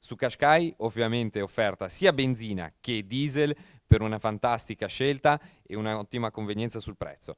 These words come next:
Si tratta infatti di un costo a partire dai diciottomilanovecento euro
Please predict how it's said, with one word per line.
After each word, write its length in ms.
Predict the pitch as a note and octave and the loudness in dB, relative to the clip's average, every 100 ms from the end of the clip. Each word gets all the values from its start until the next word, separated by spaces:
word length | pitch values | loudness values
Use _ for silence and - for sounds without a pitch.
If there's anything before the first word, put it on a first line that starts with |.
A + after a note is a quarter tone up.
| _ | _
Si 160 | - | -8
tratta 260 | G#2+ A#2 A#2+ | -2 -2 -2
infatti 540 | A#2+ B2+ C#3 - D3 - | -2 0 0 -2 -6 -8
di 120 | G2+ | -10
un 100 | G#2 | -6
costo 420 | A#2+ B2 - D3 | -2 -2 -2 -4
a 100 | - | -4
partire 400 | - G#2 A#2 G#2+ | -2 -2 -2 -2
dai 160 | G2+ G2 | 0 -2
diciottomilanovecento 1200 | F#2 - B2 - B2 C3 A2 G2+ F#2 - G2 - | -4 2 2 2 0 2 0 0 -2 -4 -4 -2
euro 280 | G2 A#2 | 0 0